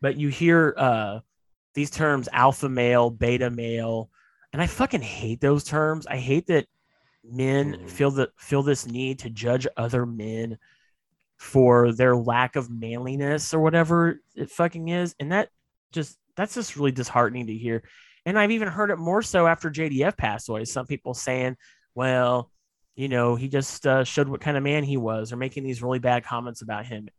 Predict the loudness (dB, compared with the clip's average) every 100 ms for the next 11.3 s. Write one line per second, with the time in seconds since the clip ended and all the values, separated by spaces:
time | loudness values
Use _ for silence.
0 | -8 0 0 2 -2 -2 4 6 6 4
1 | 2 0 0 -4 -4 -4 -4 -6 -8 -8
2 | -12 -10 -10 -12 _ _ _ _ -6 -6
3 | -6 -10 _ 0 2 4 6 6 4 2
4 | -4 _ _ _ _ -20 _ -20 -20 -4
5 | 0 2 2 2 0 -2 -4 -10 -6 -4
6 | 0 2 4 2 0 0 -2 -2 0 0
7 | -2 -6 -8 -6 -2 0 0 0 0 2
8 | 2 0 -2 0 2 0 -2 _ _ 0
9 | 0 2 0 -2 -6 -8 -8 -14 -18 _
10 | _ _ _ 0 2 2 0 0 2 4
11 | 6 4